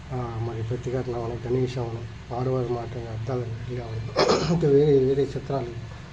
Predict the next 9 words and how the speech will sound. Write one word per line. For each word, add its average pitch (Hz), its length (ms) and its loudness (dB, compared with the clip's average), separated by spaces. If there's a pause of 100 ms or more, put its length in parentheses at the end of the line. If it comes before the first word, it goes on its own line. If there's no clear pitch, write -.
(160)
తీసుకుంటే 135 400 -2
మరి 113 200 0 (240)
తనదైన 127 320 2
బాధని 123 380 0
కల్పించారు. 120 960 -6 (2000)
ఇక 135 100 4
అది 139 160 4
ఇవాళ 135 240 4 (2750)
ఏదైనా 147 640 6